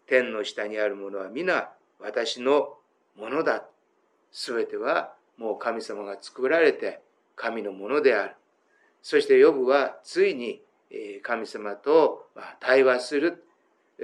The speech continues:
ー、そのことによって彼の心は、あ、全く変えられて、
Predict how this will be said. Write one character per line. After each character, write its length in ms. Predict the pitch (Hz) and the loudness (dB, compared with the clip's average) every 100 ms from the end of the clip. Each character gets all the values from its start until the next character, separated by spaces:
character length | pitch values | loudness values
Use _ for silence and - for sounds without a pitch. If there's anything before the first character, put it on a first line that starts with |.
| 127 | -2
ー、 40 | 123 | -2
そ 140 | 156 | 0
の 120 | 170 | 0
こ 100 | 180 | 2
と 120 | 180 | 0
に 100 | 170 | 0
よ 100 | 135 | 0
っ 20 | 113 | -2
て 540 | - 147 135 104 - _ _ | 0 4 6 4 -6 _ _
彼 280 | 135 135 117 | 2 4 4
の 140 | 110 | 0
心 400 | 107 117 113 101 | -6 -2 0 2
は、 300 | 113 120 - - _ - | 4 2 0 -8 _ -8
あ、 140 | 110 | -4
全 420 | 120 131 - 135 135 | -2 -2 -2 -4 -2
く 400 | 147 143 - - _ _ - | 0 0 0 -10 _ _ 2
変 180 | 147 147 | 6 8
え 40 | |
ら 120 | 156 | 10
れ 100 | 127 | 8
て、 340 | - 104 92 | 4 -2 -4